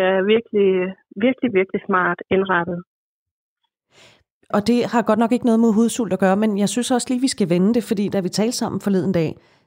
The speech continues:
Speaker 2: så, øh, talte vi
Speaker 1: Ja.
Speaker 2: selvfølgelig om det her med berøring,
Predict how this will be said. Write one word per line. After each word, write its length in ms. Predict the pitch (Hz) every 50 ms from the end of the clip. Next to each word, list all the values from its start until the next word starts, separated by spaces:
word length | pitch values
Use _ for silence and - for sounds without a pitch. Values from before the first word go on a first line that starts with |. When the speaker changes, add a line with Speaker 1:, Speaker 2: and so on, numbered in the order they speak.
| _ -
Speaker 2:
så, 180 | - - - 214 208 202 185 170
øh, 160 | 151 131 131 131 -
talte 180 | 180 190 208 208
vi 60 | 196
Speaker 1:
Ja. 80 | 185 185 214
Speaker 2:
selvfølgelig 280 | 185 - 185 180 175 185
om 60 | 185
det 120 | 165 175
her 180 | 160 170 165 117
med 220 | 151 151 139 123 104 92 - -
berøring, 460 | 98 101 113 143 180 - 202 185